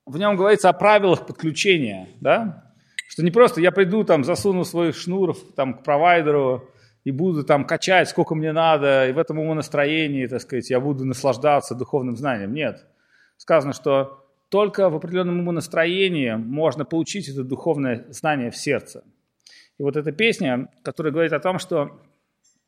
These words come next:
«Чакудану дила джей джанми джанми прабу сей». «Из жизни в жизнь я хочу почитать своего духовного учителя». Да?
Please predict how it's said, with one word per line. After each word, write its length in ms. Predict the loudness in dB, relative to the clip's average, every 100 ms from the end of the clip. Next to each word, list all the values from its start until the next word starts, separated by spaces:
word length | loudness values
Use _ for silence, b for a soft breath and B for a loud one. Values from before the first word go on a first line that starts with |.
| _ _ _ _ -20 -20 _ b b b b _ _
«Чакудану 640 | -2 0 2 2 2 2 -2
дила 240 | 2 2
джей 360 | 2 2 2 0
джанми 380 | 0 0 -2
джанми 400 | -4 -4 -4 -4
прабу 340 | -4 -2 -2 -4
сей». 520 | -4 -2 0 -2 -10 b b b _
«Из 160 | -6 -4
жизни 360 | -2 -2 -2
в 40 | -4
жизнь 760 | -4 -2 -2 -4 -8 -10 _
я 160 | -6 -6
хочу 320 | -4 -6 -6
почитать 440 | -10 -12 0 0 2
своего 200 | -2 -4
духовного 400 | -4 -4 -4 -6
учителя». 520 | -8 -12 -14 -18 -20 _
Да? 360 | -8 -8 -10